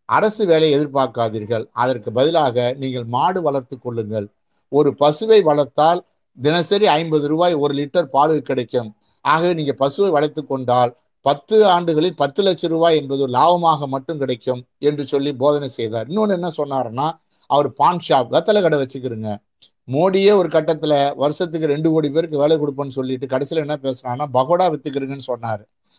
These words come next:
அவருடைய வழியில வந்து அந்த பிப்ளப் தாஸ் குப்தா அவர் என்ன சொல்றாருன்னு சொன்னா, அவர் வந்து, "நீங்க வந்து பான் ஷாப் வைத்துக் கொள்ளுங்கள், பசுமாடு வளர்த்து கொள்ளுங்கள்" என்று சொல்லி அவர் அட்வைஸ் பண்ணிட்டார். வேலை கொடுக்க முடியாதுன்னு அர்த்தம்.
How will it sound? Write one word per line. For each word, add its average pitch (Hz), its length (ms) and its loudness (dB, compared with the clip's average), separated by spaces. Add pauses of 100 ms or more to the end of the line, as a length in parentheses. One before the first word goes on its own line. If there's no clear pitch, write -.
(120)
அவருடைய 185 420 4
வழியில 190 340 4
வந்து 160 260 4
அந்த 143 220 2
பிப்ளப் 156 380 2
தாஸ் 135 340 0
குப்தா 131 240 -4
அவர் 135 220 4
என்ன 180 140 -4
சொல்றாருன்னு 135 560 -4
சொன்னா, 113 320 -6 (560)
அவர் 156 220 4
வந்து, 156 260 0
"நீங்க 143 240 -4
வந்து 135 260 -2 (140)
பான் 170 320 0
ஷாப் 147 180 0
வைத்துக் 120 340 -6
கொள்ளுங்கள், 107 460 -4 (460)
பசுமாடு 180 480 2
வளர்த்து 135 320 0
கொள்ளுங்கள்" 117 500 -2 (400)
என்று 147 260 0
சொல்லி 135 380 2
அவர் 131 220 2
அட்வைஸ் 143 400 0
பண்ணிட்டார். 120 420 -4
வேலை 175 240 2
கொடுக்க 175 300 -2
முடியாதுன்னு 151 440 -2
அர்த்தம். 117 340 -10